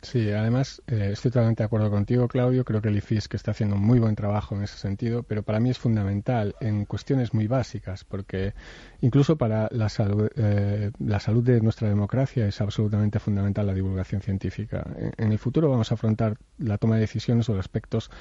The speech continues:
eh, tan diversos como la utilización de alimentos transgénicos, el mantenimiento de las, eh, eh, centrales nucleares, cualquier cosa que vayamos a decidir va a tener, eh, que te-,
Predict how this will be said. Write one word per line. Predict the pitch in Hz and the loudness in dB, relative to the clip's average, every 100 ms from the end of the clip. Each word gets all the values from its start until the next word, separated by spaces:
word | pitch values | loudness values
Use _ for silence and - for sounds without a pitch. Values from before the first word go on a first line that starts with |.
| - - - - | -18 -18 -8 0
eh, | 107 101 | 2 2
tan | - 131 | 4 4
diversos | 120 117 117 135 131 | 6 4 4 2 0
como | - 104 101 | 0 -2 0
la | 101 98 | 0 0
utilización | 98 101 98 104 117 107 | -2 -2 -4 0 2 2
de | 98 95 95 95 95 | 2 0 0 -2 -2
alimentos | 95 95 98 - | -2 -2 -2 -4
transgénicos, | 101 95 - 123 123 - 127 127 123 | -4 -2 2 4 4 2 2 2 0
el | 104 | 0
mantenimiento | 95 98 101 101 98 | -2 0 0 0 0
de | 95 | -2
las, | 95 95 95 101 - | -2 -2 -2 -4 -2
eh, | 98 92 85 78 73 90 64 - - | -2 0 -2 -4 -6 -8 -10 -10 -8
eh, | 71 78 58 | -6 -6 -4
centrales | 110 101 104 104 | -2 0 0 2
nucleares, | 107 101 101 113 113 113 - | 2 0 2 2 2 2 0
cualquier | - 104 - 135 | -2 0 2 0
cosa | - 107 - 160 165 - - - - - - | 2 0 0 -2 -4 -8 -20 -20 -18 -20 -2
que | - 107 | 2 2
vayamos | 123 107 110 131 - | 4 4 4 4 2
a | |
decidir | 117 104 110 110 120 143 - - - - | 0 0 2 2 2 0 -8 -20 -8 0
va | 123 135 | 2 2
a | |
tener, | 143 117 113 117 135 - | 4 4 4 4 0 2
eh, | 104 101 101 98 98 98 98 95 - | 4 4 4 2 2 2 0 -2 0
que | 113 | 0
te-, | 117 | 2